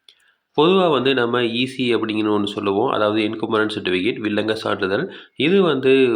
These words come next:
பதிவுத்துறையால வழங்கப்படுது. இது வந்து பாத்தீங்கன்னா, ஒரு குறிப்பிட்ட வருஷத்துலேருந்து இந்த வருஷம் வரைக்கும் யார் யாரெல்லாம் வந்து அந்த நிலத்துக்கு உரிமையாளரா இருந்தாங்க அப்படிங்கிற ஃபுல் டீட்டெயில்ஸ் வந்து வந்துரும். அதாவது ஆயிரத்தி தொள்ளாயிரத்தி எண்பதுல ஒரு பத்திரப்பதிவு நடந்திருக்கும்.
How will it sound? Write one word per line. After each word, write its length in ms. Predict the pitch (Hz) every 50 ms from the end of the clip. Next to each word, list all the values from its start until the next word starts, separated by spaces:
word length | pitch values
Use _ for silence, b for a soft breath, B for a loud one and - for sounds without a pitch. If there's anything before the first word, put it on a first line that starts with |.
| 110 113
பதிவுத்துறையால 680 | 104 110 120 131 131 131 120 107 107 104 98 101 104 101 98
வழங்கப்படுது. 520 | 98 95 98 98 - 95 92 90 95 90 - - B B B B B B
இது 200 | - 147 180 208
வந்து 180 | 190 175 170 170 147
பாத்தீங்கன்னா, 400 | 139 135 139 120 117 110 117 123 131 127 120
ஒரு 200 | 117 117 117 117 113 113 110 110
குறிப்பிட்ட 360 | - 127 131 135 147 143 135 127 117 110
வருஷத்துலேருந்து 640 | 110 110 - - 113 - 107 104 101 101 120 165 185 - -
இந்த 200 | 113 113 117 117 113
வருஷம் 360 | 113 110 107 - - 120 110
வரைக்கும் 420 | 107 104 104 98 - 120 156 196 B B B B B
யார் 320 | - 107 107 120 151 170 180
யாரெல்லாம் 340 | 170 165 165 160 170 160 139
வந்து 160 | 123 117 131 139
அந்த 380 | - - 117 113 113 117 120 120
நிலத்துக்கு 580 | 117 113 113 113 117 120 - - 131 117 107 107
உரிமையாளரா 480 | 110 110 110 110 110 110 107 107 110 107 107 104
இருந்தாங்க 340 | 104 104 101 101 101 104 110 110 104
அப்படிங்கிற 400 | 101 101 101 101 98 98 113 147 160 -
ஃபுல் 280 | - 156 156 170 165 147
டீட்டெயில்ஸ் 440 | 123 131 123 123 120 117 113 - - 101
வந்து 160 | 95 104 107 98
வந்துரும். 300 | 92 90 92 92 95 95 B B B B B _ - 127
அதாவது 360 | 127 127 120 113 110 113 139 175 208 B B B B B B - 117
ஆயிரத்தி 260 | 123 131 139 135 135 135
தொள்ளாயிரத்தி 400 | - 123 120 120 120 117 - 117 110 110
எண்பதுல 420 | 113 117 117 120 113 110 107 117 143 156 135 117
ஒரு 100 | 117 113 113
பத்திரப்பதிவு 520 | 110 - 120 120 117 117 113 110 110 110
நடந்திருக்கும். 460 | 107 104 101 101 98 98 107 135 185